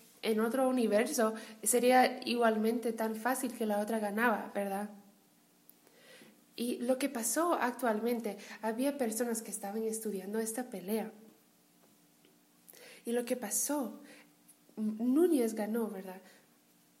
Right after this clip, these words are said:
Pero solo por un momento, solo un momentito, cuando Núñez estaba acercándose a golpearle ahí en el cuello,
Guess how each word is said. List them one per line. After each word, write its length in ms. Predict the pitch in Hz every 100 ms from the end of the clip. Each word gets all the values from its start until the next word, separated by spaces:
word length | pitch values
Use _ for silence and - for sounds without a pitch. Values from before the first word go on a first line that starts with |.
| _ _ _ _ _
Pero 420 | 233 233 220 - -
solo 540 | - - - 277 311 311
por 320 | 247 - - - _
un 580 | - 285 330 349 349 330
momento, 540 | 320 277 254 240 226 196
solo 320 | 233 247 247
un 200 | 277 311
momentito, 680 | 311 277 247 233 220 - 190 - - - -
cuando 240 | 233 226
Núñez 400 | 220 285 302 226
estaba 560 | 214 208 - 233 233 -
acercándose 1200 | 233 240 196 180 - - 254 277 220 - 180 - - - -
a 100 | 220
golpearle 1000 | 214 190 190 214 214 233 277 294 226 202
ahí 480 | 196 214 240 208 - -
en 160 | 214
el 160 | 202 196
cuello, 560 | - 262 226 190 185